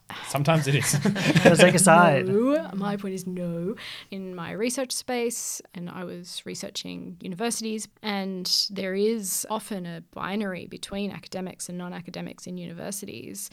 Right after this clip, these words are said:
Speaker 1: but my activist stance, if you like, was if I could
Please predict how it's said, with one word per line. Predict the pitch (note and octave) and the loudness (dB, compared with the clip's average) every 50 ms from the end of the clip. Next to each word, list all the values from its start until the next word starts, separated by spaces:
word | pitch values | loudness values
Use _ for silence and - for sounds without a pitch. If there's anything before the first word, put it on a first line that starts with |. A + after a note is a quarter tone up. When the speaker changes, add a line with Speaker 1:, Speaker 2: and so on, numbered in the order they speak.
| - - - - - _ | -18 -20 -20 -20 -18 _
Speaker 1:
but | - F3+ G3 F#3+ F3+ F3+ F3 - - - - - - - - - - - F4 D#4 | -12 -10 -8 -8 -8 -8 -10 -10 -12 -8 -4 -2 0 0 0 -2 -4 -8 _ -8
my | A3 G3+ G3 F#3 F#3 F#3 F#3+ F#3+ F#3+ F#3 F#3 F3+ F3+ F3 F3 F3+ F3 _ _ - | -6 -6 -4 -4 -4 -4 -4 -4 -4 -4 -4 -6 -6 -6 -8 -10 -12 _ _ -12
activist | G3 G3+ - - F#3 G3 G#3 - - - - - | -12 -10 -10 -12 -12 -12 -10 -10 -10 -8 -8 -6
stance, | - - - - A3 G#3 G3 - - - - C4+ - - - - | -6 -4 -4 -4 -6 -6 -8 -8 -8 -8 -8 -8 -8 -8 -10 -10
if | - G3 - - | -12 -14 -14 -14
you | - - - - - | -16 -14 -14 -12 -12
like, | - C4 - - - - - - - - - - | -12 -12 -12 -14 -18 -20 -20 -20 -20 -20 -16 -10
was | G#3 G3 F#3 F3+ F3+ F3+ F3 F3+ F3 F#3 F3 - - - G4 _ - | -8 -6 -6 -4 -6 -6 -6 -8 -8 -10 -8 -8 -8 -8 -10 _ -12
if | - - | -10 -6
I | A3 G#3 G#3 G#3 | -4 -4 -6 -6
could | G#3 - - G3 F#3+ F#3 F3+ F3+ | -8 -10 -8 -8 -8 -8 -6 -4